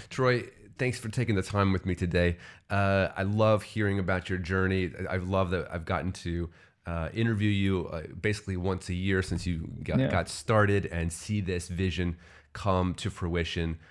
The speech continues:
Speaker 1: Um, you know, it's evolved, it's grown, but it hasn't necessarily evolved. Uh, y-, your, I was actually listening to a video of a pitch of yours from, a,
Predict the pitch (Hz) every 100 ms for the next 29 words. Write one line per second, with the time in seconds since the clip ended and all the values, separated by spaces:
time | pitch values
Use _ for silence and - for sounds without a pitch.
0 | - _ - 95 92 87 90 80 - -
1 | 117 101 92 85 - 110 - - 104 92
2 | 98 139 123 95 87 92 - - 110 101
3 | 113 117 160 151 90 85 - 101 139 151
4 | 131 127 - 117 101 98 85 95 95 73
5 | 76 90 85 82 78 92 95 101 98 92
6 | 90 - - - - 90 92 95 - 90
7 | 101 101 95 90 - 82 87 85 85 76
8 | 73 - 95 - 80 85 82 - 82 78